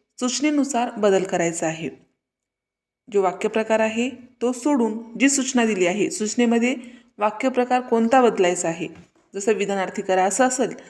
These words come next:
तर त्या वाक्याचं आपल्याला विधानार्थी करायचं आहे. तर पहिलं वाक्य आहे, "किती सुंदर आहे ताजमहल."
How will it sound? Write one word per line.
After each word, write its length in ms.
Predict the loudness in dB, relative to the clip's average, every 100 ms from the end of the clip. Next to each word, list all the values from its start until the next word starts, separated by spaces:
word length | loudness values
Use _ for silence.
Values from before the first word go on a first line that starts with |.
| _ -10
तर 60 |
त्या 160 | 0 2
वाक्याचं 380 | 2 0 -2 -2
आपल्याला 280 | 0 0 2
विधानार्थी 460 | 0 0 -2 -6
करायचं 360 | -4 -2 -2 -6
आहे. 240 | -8 -8 -10 _ _ _ _ _ _ _ _ _ _ _ _ -8
तर 80 | -2
पहिलं 360 | 4 4 6
वाक्य 320 | 4 2 0
आहे, 300 | 0 0 -2 -2 -10 -20 _ _ _ _ -8
"किती 280 | -4 4 4
सुंदर 440 | 6 4 6 6
आहे 360 | 4 2 -2 -2 -10 _ -8
ताजमहल." 540 | -6 -2 -2 0 -2